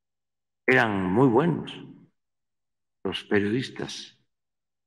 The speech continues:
mm, que defendían al porfiriato, a Ramón Corral, y también los que defendían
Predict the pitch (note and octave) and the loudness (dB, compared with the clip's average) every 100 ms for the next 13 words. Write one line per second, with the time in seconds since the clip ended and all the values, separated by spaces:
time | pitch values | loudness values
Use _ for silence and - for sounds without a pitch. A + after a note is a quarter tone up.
0 | _ _ _ _ _ _ - E2 D#2 D#2 | _ _ _ _ _ _ -10 -8 -8 -10
1 | D2 D#2 - F#2 F2+ G2 F#2+ A2 B2 D3 | -12 -8 -4 -2 0 0 4 4 4 2
2 | - - - - - _ _ - - B2 | -4 -14 -20 -20 -20 _ _ -10 -4 -4
3 | A2 F#2 C3+ C#3+ - - - _ _ _ | -2 2 2 2 -8 -18 -20 _ _ _
4 | _ _ - - _ _ _ _ _ _ | _ _ -20 -20 _ _ _ _ _ _
5 | _ _ _ _ _ - _ _ _ _ | _ _ _ _ _ -20 _ _ _ _
6 | _ _ _ _ _ _ _ _ G#2 G2 | _ _ _ _ _ _ _ _ 0 2
7 | G2 G#2 G#2+ G#2 F#2 G#2 A2+ B2 - - | 4 4 2 0 0 2 2 0 -4 -20
8 | - - _ _ _ _ _ _ _ - | -20 -20 _ _ _ _ _ _ _ 2
9 | C#3 C#3 C3 D3 G#3+ G3+ - C3 A2+ G2+ | 6 6 6 4 6 4 4 6 6 6
10 | G#2 A#2 A2 B2+ F3 E3+ D3+ B2 - - | 4 4 4 6 6 6 2 -2 -8 -16
11 | - - | -18 -20